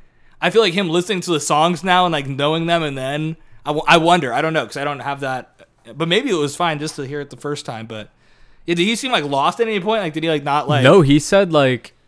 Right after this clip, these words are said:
Speaker 2: I think for him and Soph, they al-, Soph has also unheard the songs.
Speaker 1: Oh, wow. I didn't know
Speaker 2: Yeah,
Speaker 1: that.
Speaker 2: so they both said the hardest part was keeping up with the plot.
Speaker 1: Yeah, that's
Speaker 2: Because,
Speaker 1: what I meant,
Speaker 2: you know,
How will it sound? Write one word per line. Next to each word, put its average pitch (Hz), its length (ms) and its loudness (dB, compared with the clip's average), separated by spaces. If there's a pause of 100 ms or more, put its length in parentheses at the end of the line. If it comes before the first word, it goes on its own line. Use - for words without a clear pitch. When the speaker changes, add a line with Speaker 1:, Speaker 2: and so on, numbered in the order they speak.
(360)
Speaker 2:
I 143 80 4
think 190 240 2
for 156 160 -2
him 151 180 0
and 139 80 -2
Soph, 131 440 2
they 131 120 4
al-, 123 160 4
Soph - 280 0
has 127 200 -2
also 120 280 -2
unheard 107 260 -4
the 104 60 -10
songs. 101 320 -6
Speaker 1:
Oh, 214 160 6
wow. 160 360 2 (200)
I 143 100 -4
didn't 160 140 0
know 120 100 6
Speaker 2:
Yeah, 104 120 0
Speaker 1:
that. - 100 -12
Speaker 2:
so 123 480 6
they 131 340 0
both 127 580 2
said 123 540 0 (560)
the - 80 0
hardest 131 380 0
part 151 260 4
was 120 580 -2 (180)
keeping 135 260 -2
up 120 80 -4
with 117 80 -4
the 101 80 -8
plot. 113 580 -2
Speaker 1:
Yeah, 180 200 2
that's 160 140 2
Speaker 2:
Because, - 20 -4
Speaker 1:
what 180 60 4
I 156 100 0
meant, 131 200 -4
Speaker 2:
you 123 60 4
know, 110 360 0